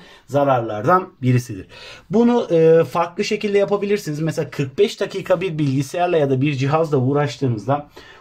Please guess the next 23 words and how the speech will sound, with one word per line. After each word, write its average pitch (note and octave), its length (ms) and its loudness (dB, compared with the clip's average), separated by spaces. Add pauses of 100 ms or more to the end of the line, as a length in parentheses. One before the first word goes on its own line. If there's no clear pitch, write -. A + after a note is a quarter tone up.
on G3 260 0
beş F#3 220 -2
dakika E3 420 -2
mola B2+ 340 0
verdiğinizde B2 720 0 (320)
bu G3 140 0
sorunu B2+ 600 0 (300)
biraz D3 500 0
daha A#2 340 0
aza C3 260 2
indirgemiş A2+ 680 -2
olursunuz. - 560 -2 (1400)
Şimdi A#3+ 180 0
geldik A3 320 4
arka G#3 240 4
taraftaki F#3 540 0
test F3 240 -2
sorularımıza. A#2+ 460 -2
Bakalım E3 400 2
birinci D3+ 260 0
sorumuza A#2+ 540 -2 (100)
devam B2+ 320 0
edelim. B2 280 0